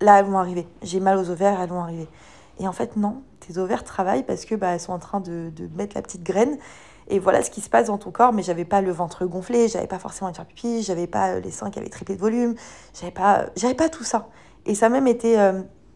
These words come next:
frustrant pendant plusieurs mois parce que, bah, je, enfin, plusieurs semaines au début parce que du coup, à, à part ma dépression, mais parce que j'avais pas du tout ces symptômes et du coup, je me disais, « Mais est-ce que tout va bien ? Est-ce que, est-ce que finalement, euh,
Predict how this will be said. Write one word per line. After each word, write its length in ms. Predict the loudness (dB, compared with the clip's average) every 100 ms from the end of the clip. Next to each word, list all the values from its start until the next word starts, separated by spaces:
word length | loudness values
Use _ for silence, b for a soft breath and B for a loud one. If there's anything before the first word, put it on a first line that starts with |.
| _ -20 -12
frustrant 520 | -2 -2 2 2 4
pendant 260 | 2 2
plusieurs 340 | -2 -4 2 6
mois 140 | 6
parce 200 | 4 0
que, 120 | 0
bah, 240 | 6 6 6
je, 100 | 0
enfin, 260 | -8 -6 -6 -16 -14
plusieurs 260 | -6 -6 -4
semaines 260 | -4 -4
au 60 | -2
début 240 | -4 -4
parce 180 | -6 -8
que 100 | -14
du 120 | -16
coup, 240 | -16 -6 -4
à, 60 |
à 260 | -2 -4 -8
part 160 | -10
ma 140 | -8 -10
dépression, 360 | -8 -8 -2
mais 140 | -2 -2 B B B B -2
parce 180 | 0
que 80 | 0
j'avais 200 | -4 -4
pas 100 | -4
du 140 | -4 -8
tout 100 | -8
ces 140 | -4
symptômes 340 | 0 0 0
et 60 | -2
du 120 | -4
coup, 100 | -6
je 80 | -4
me 40 |
disais, « 140 | -4 -4
Mais 60 | -6
est-ce 100 | -8
que 80 |
tout 120 | -4 0
va 100 | 2
bien ? 220 | 0 -4
Est-ce 140 | -8 -4
que, 300 | -2 -2 -2 B B B B -12
est-ce 100 | -8
que 80 |
finalement, 520 | -8 -6 -2 2 4 2
euh, 520 | 0 -2 -4 -8